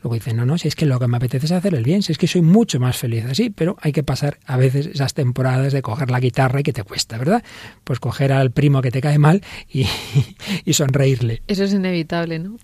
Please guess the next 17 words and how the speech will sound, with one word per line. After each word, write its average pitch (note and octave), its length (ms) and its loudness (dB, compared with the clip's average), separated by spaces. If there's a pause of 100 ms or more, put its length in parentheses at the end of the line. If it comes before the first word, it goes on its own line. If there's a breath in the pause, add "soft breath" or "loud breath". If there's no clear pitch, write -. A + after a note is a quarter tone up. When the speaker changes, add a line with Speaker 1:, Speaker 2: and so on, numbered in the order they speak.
(120)
Speaker 2:
La E3+ 140 -6
vida E3 240 -8
de E3 380 -4
cualquier F#3 280 2
tipo E3 280 -2
de E3 320 -2
cosa, F3+ 360 -8
de E3+ 200 -4
instrumento, F#3 560 -2
de F3+ 160 0
vida F3+ 200 -2
de E3 100 -2
fe G#3+ 300 -8
o A3 60 -6
lo F3 80 -6
que E3 100 -8
sea. E3+ 280 -10